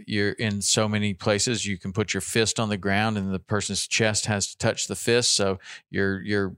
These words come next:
your, um, chest needs to come that far from the ground. Sometimes it is, it is measured by, uh, if your, if your arms are at a right angle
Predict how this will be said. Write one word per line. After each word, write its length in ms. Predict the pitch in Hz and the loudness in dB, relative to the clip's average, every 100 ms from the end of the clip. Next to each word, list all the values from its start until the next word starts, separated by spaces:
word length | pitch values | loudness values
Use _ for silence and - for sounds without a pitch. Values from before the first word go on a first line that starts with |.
| _ | _
your, 360 | 110 98 95 - - | -2 0 -2 -8 -6
um, 500 | 98 92 90 87 90 _ _ _ - | -2 0 0 -4 -10 _ _ _ -4
chest 240 | 127 110 - | 0 0 0
needs 200 | 107 - | -2 -2
to 80 | |
come 220 | 104 107 101 | 0 0 2
that 200 | 101 - | 0 0
far 180 | 110 | 0
from 180 | 104 104 | -2 -4
the 60 | 98 | -4
ground. 400 | 98 95 107 110 | -2 0 0 0
Sometimes 540 | 110 101 107 104 101 | 0 0 2 2 0
it 140 | 101 98 | 0 2
is, 180 | 98 - - - - | 0 -2 -10 -10 -2
it 100 | 101 | 0
is 140 | 92 | 2
measured 480 | 104 107 104 110 95 | 2 2 2 -2 0
by, 380 | 104 101 101 95 - _ - | 0 2 0 -4 -16 _ -4
uh, 320 | 101 98 95 | 0 2 0
if 280 | - 117 - | 0 -2 0
your, 420 | 113 110 107 104 - | 0 2 2 0 -2
if 160 | 117 113 | -4 0
your 200 | 110 113 | 0 2
arms 360 | 117 117 110 | 2 2 0
are 120 | 104 | 2
at 140 | 104 104 | 2 2
a 80 | 101 | 2
right 280 | 104 107 | 2 2
angle 460 | 110 120 110 87 | 2 2 0 -2